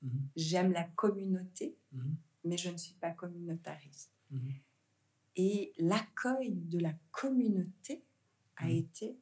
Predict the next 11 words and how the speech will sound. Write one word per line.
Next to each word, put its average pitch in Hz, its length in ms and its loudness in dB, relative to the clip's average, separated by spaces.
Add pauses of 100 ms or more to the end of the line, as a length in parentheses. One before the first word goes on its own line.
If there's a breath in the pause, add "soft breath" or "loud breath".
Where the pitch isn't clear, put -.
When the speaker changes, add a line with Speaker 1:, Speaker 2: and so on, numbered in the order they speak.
(140)
Speaker 2:
absolument 180 1080 -8 (760)
incroyable. - 520 -6 (1600)
Les 190 240 4
gens 226 480 0 (280 loud breath)
nous 190 220 6
ont 185 220 4
envoyé 214 580 2
des 185 160 2
messages 185 880 -2
de 185 160 -2
Speaker 1:
Mhm. 139 140 -2